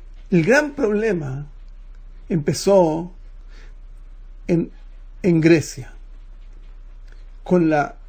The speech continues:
con la, con la Galut Yaván, como se llama, cuando fuimos conquist-, conquistados aquí en la tierra de Israel por los griegos. En ese tiempo, a, la gran parte de los Yehudim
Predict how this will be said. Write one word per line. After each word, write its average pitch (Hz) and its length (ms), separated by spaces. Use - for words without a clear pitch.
con 160 220
la, 143 220
con 156 160
la 151 100
Galut 175 280
Yaván, 156 380
como 151 180
se 135 140
llama, 131 240
cuando 175 300
fuimos 180 320
conquist-, - 440
conquistados 170 520
aquí 170 100
en 170 60
la 156 60
tierra 160 200
de 156 60
Israel 160 280
por 175 120
los 151 120
griegos. 135 560
En 160 120
ese 202 220
tiempo, 185 800
a, - 220
la 165 280
gran 226 480
parte 202 340
de 165 100
los 151 80
Yehudim 160 600